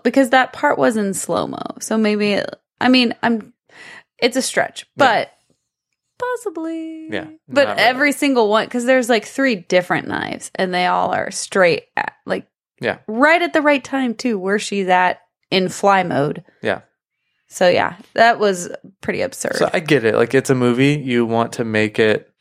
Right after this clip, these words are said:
Speaker 1: Interesting.
Speaker 2: interesting or whatever, but at the same time, you don't have to have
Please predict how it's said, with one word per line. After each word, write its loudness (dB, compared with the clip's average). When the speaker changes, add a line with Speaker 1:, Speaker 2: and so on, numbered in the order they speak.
Speaker 1:
Interesting. -2
Speaker 2:
interesting 0
or 4
whatever, 4
but 2
at 2
the 2
same -2
time, -2
you 2
don't 2
have 0
to 2
have -2